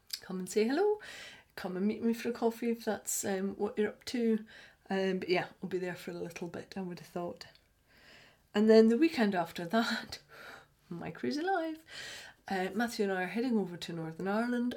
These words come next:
I am vending there again over at, um, the Yarn Folk Festival in Whitehead on Saturday the fourth of August. And we're using it as, like, our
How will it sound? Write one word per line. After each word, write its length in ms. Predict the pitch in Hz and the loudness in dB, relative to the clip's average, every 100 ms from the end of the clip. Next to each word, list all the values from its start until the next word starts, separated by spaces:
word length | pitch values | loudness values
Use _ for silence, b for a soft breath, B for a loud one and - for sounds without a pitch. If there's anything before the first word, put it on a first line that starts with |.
| - | -8
I 260 | - 190 196 | -4 0 0
am 200 | - 185 | -2 -4
vending 480 | 175 202 208 220 208 | 2 2 4 2 2
there 180 | 208 202 | 2 2
again 480 | 202 208 214 220 220 B B B B - | 2 2 2 0 -2 B B B B 2
over 540 | 190 185 185 180 180 - | 4 4 0 0 -2 -2
at, 460 | 185 170 180 - - - | -2 -2 -4 -10 -12 -6
um, 320 | 170 165 170 | -4 -4 -4
the 140 | 180 185 | -4 0
Yarn 220 | 190 202 | 2 2
Folk 260 | 202 220 - | 2 -2 0
Festival 720 | 202 196 - 202 196 196 196 | -4 -2 -6 0 2 2 0
in 220 | 180 175 170 214 | -6 -6 -4 0
Whitehead 600 | 202 196 208 196 190 - - | 0 -2 -4 -2 -4 -6 -6
on 400 | 180 180 180 185 | -6 -4 -6 -6
Saturday 640 | - - 196 - 202 190 | -8 -6 -8 -6 -4 -2
the 140 | 180 | -4
fourth 540 | - - - 185 170 - | -8 -10 -6 -4 -6 -10
of 180 | 170 - - | -16 -14 -8
August. 540 | 165 160 - 165 - B B B - | -8 -6 -10 -12 -14 B B B -10
And 80 | 175 | -8
we're 100 | 170 | -4
using 340 | 170 165 165 | -4 -4 -6
it 80 | - | -6
as, 180 | 165 165 | -6 -4
like, 260 | 165 - - | -6 -6 -8
our 240 | 165 160 | -6 -8